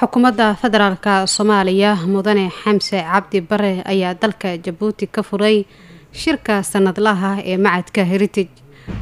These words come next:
Furitaanka shirkan ayaa waxaa goobjoog ahaa madax ka tirsan dowladda federaalka Soomaaliya oo isugu jira xildhibaanada labada aqal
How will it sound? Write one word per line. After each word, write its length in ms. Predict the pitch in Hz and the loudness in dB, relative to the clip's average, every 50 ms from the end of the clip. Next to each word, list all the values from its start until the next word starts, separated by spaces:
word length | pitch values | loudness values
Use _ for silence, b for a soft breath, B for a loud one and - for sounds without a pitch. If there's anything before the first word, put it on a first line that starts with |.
| B B | B B
Furitaanka 480 | - 196 190 185 - 214 202 190 - 196 | -6 -6 -4 0 2 2 2 2 0 -4
shirkan 480 | - - 220 208 - - 220 208 202 - | -4 -2 -2 -2 0 0 0 0 0 0
ayaa 360 | 185 190 196 190 185 180 180 | 0 0 0 0 0 0 0
waxaa 520 | 185 196 208 - - 208 190 185 185 180 | 0 -2 -2 -2 0 0 0 2 0 -2
goobjoog 520 | 180 180 196 190 165 - - 220 190 175 170 | -4 -4 -6 -6 -6 -4 -2 -2 -2 -2 -4
ahaa 380 | 175 180 165 202 202 208 202 B B B B B B B _ - | -6 -2 2 2 2 2 0 B B B B B B B _ -2
madax 200 | 202 226 269 - - | 0 0 0 0 -2
ka 80 | - 247 | -4 -4
tirsan 360 | - 233 - - - 240 226 | -4 -4 -4 -2 0 0 2
dowladda 380 | 196 214 208 220 233 208 208 202 | 2 2 2 0 0 0 -2 -2
federaalka 580 | - - 220 196 208 196 190 180 180 180 - 190 | -2 0 0 0 0 0 0 0 -2 -4 -4 -4
Soomaaliya 520 | 180 - - 202 214 208 196 190 190 196 196 | -2 -2 0 2 2 2 4 4 4 2 2
oo 80 | 190 180 | 0 -2
isugu 280 | 175 - - 196 214 220 | -4 -4 -4 -4 -4 -4
jira 240 | 180 - 190 202 202 | -2 -2 -2 -2 -2
xildhibaanada 680 | - - - 185 185 185 175 180 180 180 202 208 196 190 185 | -2 -4 -6 -6 -4 -4 -2 0 0 2 2 2 0 0 -2
labada 300 | 180 185 196 208 190 185 - | -2 -2 -2 -2 -2 -4 -6
aqal 260 | - - - 208 208 | -6 -4 -2 -2 0